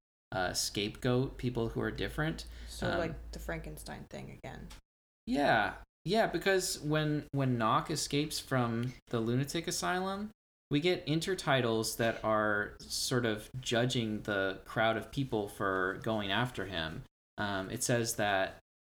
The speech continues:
Speaker 1: the people, because of the plague, they were ready for a sacrifice, or it says something like that, right? They, they, they needed a sacrifice and they chose Knock.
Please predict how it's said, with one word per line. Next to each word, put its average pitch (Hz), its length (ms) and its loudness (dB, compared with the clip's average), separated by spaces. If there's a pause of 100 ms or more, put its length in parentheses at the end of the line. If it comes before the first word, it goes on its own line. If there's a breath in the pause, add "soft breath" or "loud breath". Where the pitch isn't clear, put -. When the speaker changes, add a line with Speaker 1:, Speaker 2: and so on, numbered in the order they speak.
(160)
Speaker 1:
the 117 80 -2
people, 139 760 2 (640)
because 131 300 2
of 120 100 -2
the 117 60 -2
plague, 110 640 0 (320)
they 135 80 4
were 123 160 4
ready 120 300 6
for 120 200 0
a 98 60 2
sacrifice, 92 680 -2
or 113 60 0
it 107 60 0
says 147 180 0
something 139 220 0
like 98 180 -2
that, 90 180 0
right? 98 200 -2
They, 113 140 2
they, 123 200 0
they 113 380 -2
needed 127 480 2
a 110 60 -2
sacrifice 101 760 0
and 95 140 -6
they 104 120 -2
chose 98 460 0
Knock. 90 400 -4